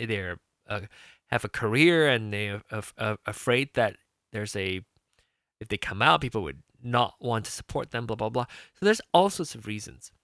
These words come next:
Oh my gosh, I talked, spent so much time talking about coming out, twenty minutes. Okay, so my point is,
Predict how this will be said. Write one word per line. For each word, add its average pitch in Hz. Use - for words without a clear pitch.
Oh 185
my 208
gosh, 147
I 123
talked, -
spent -
so -
much -
time 123
talking 117
about 101
coming 101
out, 85
twenty 120
minutes. 90
Okay, 202
so -
my 262
point 269
is, 196